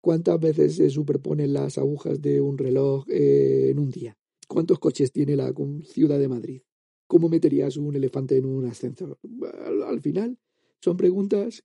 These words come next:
para ver un poco cuál es la creatividad y el manejo que tiene el candidato ante situaciones en las que no tiene más que su ingenio. No son preguntas que te puedes haber preparado y que tengas una respuesta.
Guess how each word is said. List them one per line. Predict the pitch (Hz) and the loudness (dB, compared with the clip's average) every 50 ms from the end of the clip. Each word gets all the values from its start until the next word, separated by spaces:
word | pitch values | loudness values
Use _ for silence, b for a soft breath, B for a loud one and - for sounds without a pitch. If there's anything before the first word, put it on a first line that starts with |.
| _ _ | _ _
para | - - 139 139 | -6 -6 -4 -2
ver | 139 156 165 175 175 170 | -2 2 2 2 2 2
un | 175 175 170 151 | 0 -6 -2 0
poco | 196 190 185 - 185 185 | 2 2 2 0 -8 -8
cuál | - - 165 160 170 | -4 -2 -2 2 4
es | 185 180 165 | 2 2 2
la | 165 156 143 143 | 0 -2 -4 -4
creatividad | - - 135 202 151 123 120 - 143 131 123 120 120 143 175 185 185 196 - | -6 -6 -6 -6 -6 -6 -8 -8 -8 -8 -8 -8 -8 -6 -4 -4 -4 -6 -6
y | - 233 190 135 | -8 -6 -4 -4
el | 123 117 | -4 -4
manejo | 117 120 120 127 156 185 180 - 180 156 | -6 -8 -8 -4 -4 -4 -2 -4 -6 -8
que | - - | -8 -6
tiene | - - 147 151 | -6 -4 -4 -4
el | 156 | -2
candidato | - 156 151 156 156 156 156 156 156 - 156 | -2 -4 -2 -2 -2 -2 -2 -2 0 0 0
ante | 147 151 147 - 127 | 0 0 0 -2 -2
situaciones | - 143 - - 127 123 - 160 165 165 160 180 190 - _ | -2 -4 -6 -6 -8 -4 0 0 0 0 0 -4 -4 -4 _
en | - 147 143 139 143 143 147 165 175 | 0 0 0 0 -2 -6 -6 -6 -4
las | 151 139 135 - | -4 -4 -4 -2
que | - 151 143 | -2 0 0
no | 165 160 | 0 0
tiene | 180 185 180 190 180 | 0 0 2 2 0
más | 165 160 170 185 185 - | 0 -2 -2 -4 -4 -4
que | _ - 156 | _ -2 -2
su | 139 - - 147 | -2 -4 -8 -8
ingenio. | 139 135 135 - - 226 233 220 143 113 - _ _ _ _ _ _ _ - | -8 -8 -8 -2 -2 0 0 0 -2 -4 -8 _ _ _ _ _ _ _ -4
No | 160 160 | -2 2
son | 151 190 190 | 2 2 4
preguntas | 170 165 160 165 170 170 156 151 | 4 2 0 0 -2 -2 -4 -2
que | - - | -2 -2
te | - 147 135 | -2 -2 0
puedes | 151 156 156 151 147 151 | 2 2 2 2 0 0
haber | 143 143 147 143 139 | 0 2 0 2 0
preparado | 131 131 - 127 117 - 240 220 165 | -2 -4 -2 -4 -6 -2 0 0 0
y | 139 127 | 0 -2
que | - 127 | -2 -2
tengas | - 139 143 160 151 - | -2 -4 -4 -6 -6 -6
una | 156 139 131 127 | -8 -6 -6 -8
respuesta. | 135 113 - - 226 226 - - 117 - | -8 -10 -8 -6 -6 -6 -4 -6 -12 -12